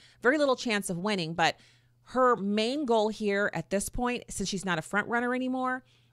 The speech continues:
is to hang around long enough to be considered a viable vice presidential contender.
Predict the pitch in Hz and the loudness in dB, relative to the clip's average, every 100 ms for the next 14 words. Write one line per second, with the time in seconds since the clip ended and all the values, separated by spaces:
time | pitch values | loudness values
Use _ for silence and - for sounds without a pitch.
0 | - 208 - 196 214 269 320 254 226 208 | -4 -4 -2 -4 -2 -2 0 2 4 2
1 | 190 196 180 170 - 175 185 185 - 180 | 2 2 0 -2 -4 -6 -4 -6 -4 -2
2 | 175 156 151 151 165 202 233 240 247 240 | 0 0 -2 0 2 2 4 4 2 0
3 | 147 165 185 214 - 185 165 165 160 - | -2 4 4 4 -2 -4 -2 -2 -2 -4
4 | 151 165 156 156 131 - | -4 -4 -4 -4 -4 -8